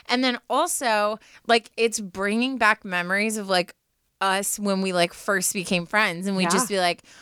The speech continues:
Speaker 1: "What are you doing? Like,
Speaker 2: Yeah.
Speaker 1: what do you wanna do?
Speaker 2: Hey.
Speaker 1: You wanna hang out? Wanna go to
Speaker 2: <laughs>
Speaker 1: dinner?
Speaker 2: What are you
Speaker 1: Like,
Speaker 2: doing right now?"
Speaker 1: wanna come spend the night?
Speaker 2: Yeah.
Speaker 1: Like, and so that's kind of been, like, nostalgic and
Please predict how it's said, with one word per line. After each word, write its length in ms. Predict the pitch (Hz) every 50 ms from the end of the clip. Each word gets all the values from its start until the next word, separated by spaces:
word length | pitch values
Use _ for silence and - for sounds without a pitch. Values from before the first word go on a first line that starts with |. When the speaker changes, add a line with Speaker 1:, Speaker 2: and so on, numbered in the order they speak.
| - _
Speaker 1:
"What 160 | 190 190 196
are 20 | 214
you 80 | 220 196
doing? 480 | 185 185 240 208 151 131 147 175 185
Like, 320 | 196 190 185 180 - - - _ _ -
Speaker 2:
Yeah. 200 | - 175 190 196
Speaker 1:
what 100 | - 220
do 60 | 220 247
you 60 | 233
wanna 160 | 214 214 214
do? 80 | 208 233
Speaker 2:
Hey. 180 | 233 240 - -
Speaker 1:
You 40 |
wanna 140 | 196 190 196
hang 220 | 226 233 190 185 165
out? 360 | 151 165 202 269 294 - -
Wanna 140 | 220 208 220
go 100 | 262 226
to 100 | 233 320
Speaker 2:
<laughs> 20 |
Speaker 1:
dinner? 400 | 180 165 160 175 196 233 311 339
Speaker 2:
What 140 | 302 233 190
are 40 | -
you 40 | 233
Speaker 1:
Like, 80 | 247 233
Speaker 2:
doing 240 | 214 208 226 240 262
right 180 | 262 226 190
now?" 220 | 190 185 180 196 320
Speaker 1:
wanna 180 | 254 247 247
come 140 | 247 294 285
spend 180 | 269 285 262 254
the 60 | 247
night? 420 | 208 170 175 190 220 269 294 -
Speaker 2:
Yeah. 280 | 208 247 240 220 165 160
Speaker 1:
Like, 80 | 226 254 - - - - - -
and 180 | 247 247 254 254
so 160 | - 302 294
that's 520 | 254 208 190 226 208 208 240 285 - -
kind 240 | - - 311 349 349
of 200 | 349 330 285 240
been, 520 | 220 269 262 269 262 262 254 240 233 - - _ _ _
like, 160 | 202 202 196
nostalgic 720 | 202 202 202 208 202 - - 202 170 175 185 180 190 180 -
and 400 | 190 180 175 170 170 165 151 -